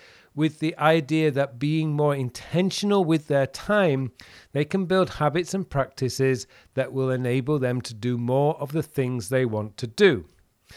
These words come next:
Nobody wants to be sitting on a beach with a cocktail in hand, worrying about what's in their inbox. While you might be at the beach, you're not mentally there. You're still at work.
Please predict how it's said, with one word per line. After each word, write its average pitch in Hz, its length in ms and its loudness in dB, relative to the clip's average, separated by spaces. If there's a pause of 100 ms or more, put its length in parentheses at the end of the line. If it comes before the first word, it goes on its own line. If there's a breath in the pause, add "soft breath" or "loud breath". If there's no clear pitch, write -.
(260 loud breath)
Nobody 208 440 6
wants 131 320 0
to 117 100 -8
be 123 100 -2
sitting 139 360 -4
on 120 120 -2
a 113 40 -4
beach 113 320 -4
with 117 100 -6
a 120 60 -2
cocktail 127 560 -2
in 120 140 0
hand, 127 440 -2
worrying 143 520 4
about 127 340 0
what's 139 280 -4
in 131 160 0
their 143 180 4
inbox. 170 720 -2 (560 soft breath)
While 175 260 6
you 190 220 4
might 156 380 2
be 151 180 2
at 123 100 -6
the 120 80 -4
beach, 160 560 -4 (260)
you're 135 240 2
not 175 440 2 (100)
mentally 123 720 -2
there. 90 340 -12 (360 soft breath)
You're 143 120 2
still 202 280 4
at 202 120 2
work. 214 440 4